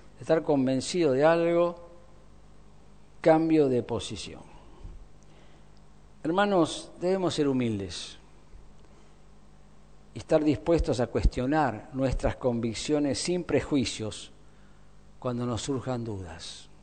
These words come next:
A pesar de que debamos reconocer haber estado equivocados, y no es fácil. ¿A quién le gusta reconocer que está equivocado o que estuvo equivocado? Y como pastor, como pastor,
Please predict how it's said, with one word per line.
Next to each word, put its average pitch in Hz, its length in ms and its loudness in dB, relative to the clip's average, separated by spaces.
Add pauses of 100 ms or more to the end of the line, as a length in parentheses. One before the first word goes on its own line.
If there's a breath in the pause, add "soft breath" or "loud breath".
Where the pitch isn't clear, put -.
(1600 soft breath)
A 156 120 2
pesar 247 520 10
de 175 120 6
que 151 120 6
debamos 185 320 8
reconocer 151 520 4
haber 156 200 8
estado 160 260 4
equivocados, 143 800 4
y 151 80 0
no 160 80 4
es 151 80 -2
fácil. 90 420 -8 (380)
¿A 135 120 -6
quién 175 300 0
le 131 140 0
gusta 110 340 -6
reconocer 110 440 -8
que 110 60 -8
está 104 120 -8
equivocado 98 640 -14
o 117 100 -10
que 110 80 -8
estuvo 113 240 -6
equivocado? 98 500 -12 (1500 soft breath)
Y 156 40 -2
como 170 260 2
pastor, 139 480 -4 (1120)
como 135 200 -6
pastor, 120 440 -8